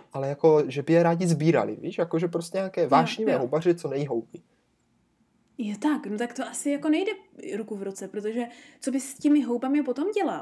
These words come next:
Speaker 1: No
Speaker 2: Bratře,
Speaker 1: právě,
Speaker 2: jedině,
Speaker 1: ale
Speaker 2: jo,
Speaker 1: určitě
Speaker 2: jedině,
Speaker 1: no.
Speaker 2: že vlastníš obchod, kde ty houby prodáváš, ale nejíš
Speaker 1: A to je
Speaker 2: je.
Speaker 1: docela dobrý nápad.
Speaker 2: Čiže
Speaker 1: Ale
Speaker 2: pak máš
Speaker 1: jako
Speaker 2: docela jako
Speaker 1: vlastně
Speaker 2: dobrý to, že
Speaker 1: no.
Speaker 2: ano, zisk, protože si je sám nesníš a všecky je můžeš prodat.
Speaker 1: No, mě to totiž
Speaker 2: Hm.
Speaker 1: připomíná situaci s rybama,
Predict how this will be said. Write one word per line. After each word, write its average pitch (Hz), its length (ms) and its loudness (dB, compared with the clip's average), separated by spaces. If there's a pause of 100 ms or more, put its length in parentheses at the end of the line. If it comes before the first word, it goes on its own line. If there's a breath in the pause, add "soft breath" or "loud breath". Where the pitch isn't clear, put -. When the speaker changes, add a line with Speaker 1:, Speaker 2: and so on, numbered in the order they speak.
Speaker 1:
No 156 160 0
Speaker 2:
Bratře, 156 200 2
Speaker 1:
právě, 202 220 0
Speaker 2:
jedině, 220 200 6
Speaker 1:
ale - 280 4
Speaker 2:
jo, 165 80 8
Speaker 1:
určitě 240 340 2
Speaker 2:
jedině, 254 600 2
Speaker 1:
no. 151 160 -2
Speaker 2:
že 233 120 -6
vlastníš 285 480 0
obchod, 262 480 -8
kde 214 140 -6
ty 220 100 -8
houby 240 220 -2
prodáváš, 247 680 2
ale 208 140 -8
nejíš 240 260 2
Speaker 1:
A 247 100 0
to 262 60 -6
je 233 80 2
Speaker 2:
je. - 40 -2
Speaker 1:
docela - 180 2
dobrý 165 280 2
nápad. 220 420 -8 (300 loud breath)
Speaker 2:
Čiže 294 140 4
Speaker 1:
Ale 285 120 8
Speaker 2:
pak 285 80 8
máš 359 100 8
Speaker 1:
jako 330 140 4
Speaker 2:
docela 320 220 4
jako 311 100 4
Speaker 1:
vlastně 302 180 2
Speaker 2:
dobrý 302 240 0
to, 427 80 -4 (140)
že 254 80 0
Speaker 1:
no. 220 60 2
Speaker 2:
ano, 208 160 -4
zisk, 370 400 -6
protože 220 300 -10
si - 140 -6
je 262 80 -2
sám 254 300 -6
nesníš 294 640 -8
a 240 60 -14
všecky 254 340 -10
je 262 60 -6
můžeš 269 260 -4
prodat. - 280 -14 (300)
Speaker 1:
No, 160 180 2
mě 165 220 2
to 180 120 -2
totiž 240 320 -2
Speaker 2:
Hm. - 40 -20
Speaker 1:
připomíná 180 520 -2
situaci 165 480 -4
s 180 160 0
rybama, 123 640 0